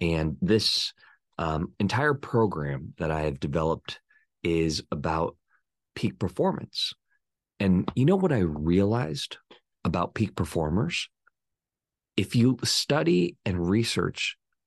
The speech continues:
the best performers in life, whether it's in the field of business or in athletics or even in a household, peak performers all do certain things very well.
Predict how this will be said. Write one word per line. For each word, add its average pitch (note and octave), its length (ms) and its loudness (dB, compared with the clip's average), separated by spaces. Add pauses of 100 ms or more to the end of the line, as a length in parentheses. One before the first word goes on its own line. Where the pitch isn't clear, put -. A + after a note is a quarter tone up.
(140)
the G2+ 100 2
best B2+ 440 0
performers G#2+ 760 2
in E2+ 160 -2
life, - 440 -8 (100)
whether F2+ 400 2
it's - 300 -4
in E2+ 160 0
the D2+ 80 -2
field E2 280 0
of C#2 120 -2
business C3 600 -2 (520)
or E2 160 0
in D#2+ 100 0
athletics F#2 800 -2 (540)
or F2+ 460 2 (380)
even C3 540 2
in G#2 380 2
a F#2 80 -2
household, - 720 -6 (800)
peak - 240 -2
performers F2 760 -2 (640)
all B2 340 2
do C3 220 2
certain A#2 460 0
things E2 420 -4 (400)
very D#2 300 0
well. - 280 -6